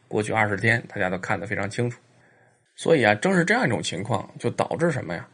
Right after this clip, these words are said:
导致政策的这种救市啊，会产生刚才说过的那样的效果，就是短期拖住，然后拉起来，但是时间很短，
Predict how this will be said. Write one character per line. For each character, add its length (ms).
导 220
致 320
政 220
策 180
的 120
这 40
种 220
救 220
市 320
啊， 160
会 200
产 300
生 260
刚 140
才 100
说 220
过 140
的 60
那 60
样 120
的 80
效 300
果， 160
就 100
是 120
短 220
期 320
拖 180
住， 200
然 140
后 140
拉 200
起 120
来， 360
但 120
是 60
时 140
间 140
很 120
短， 260